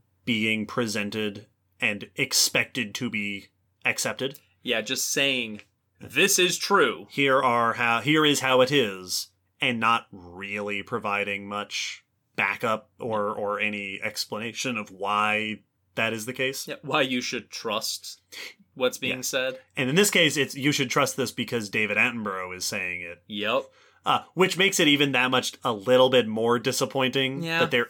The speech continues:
Speaker 1: isn't that transparency. 'Cause I'm like, "Oh, David Attenborough.
Speaker 2: Yeah.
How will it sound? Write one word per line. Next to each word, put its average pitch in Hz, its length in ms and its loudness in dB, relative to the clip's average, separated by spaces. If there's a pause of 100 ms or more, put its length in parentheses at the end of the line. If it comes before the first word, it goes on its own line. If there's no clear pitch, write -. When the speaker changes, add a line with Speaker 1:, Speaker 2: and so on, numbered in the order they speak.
(260)
Speaker 1:
isn't 131 380 2
that 190 200 4
transparency. 226 920 0 (500)
'Cause 147 160 0
I'm 151 100 4
like, 156 180 4
"Oh, 147 200 6
David 139 240 4
Attenborough. 107 600 -2 (280)
Speaker 2:
Yeah. 135 220 -6